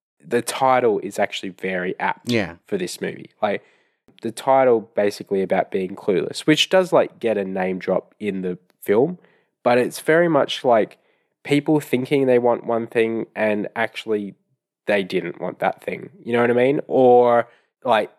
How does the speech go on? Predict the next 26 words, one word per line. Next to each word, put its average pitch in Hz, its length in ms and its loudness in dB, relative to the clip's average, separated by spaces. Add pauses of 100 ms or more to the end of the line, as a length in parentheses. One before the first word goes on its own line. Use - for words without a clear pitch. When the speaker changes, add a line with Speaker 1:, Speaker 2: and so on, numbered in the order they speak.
(140)
Speaker 1:
people, 120 400 2
like, 104 400 2 (300)
are 113 120 2
doing 110 460 -2
one 98 240 0
thing, 95 540 -2
whereas 98 340 0
really 113 300 2
they 92 160 0
should - 200 -8
be - 60 -14
doing 85 240 0
another - 320 -6
thing. - 180 -14 (140)
You 123 100 0
know 123 60 2
what 123 100 2
I - 20 4
mean? 131 180 4
Like, 110 260 2 (340)
for, 120 560 4
for - 160 -2
instance, - 600 -6
like, 104 340 0
the 117 100 4
main 117 480 0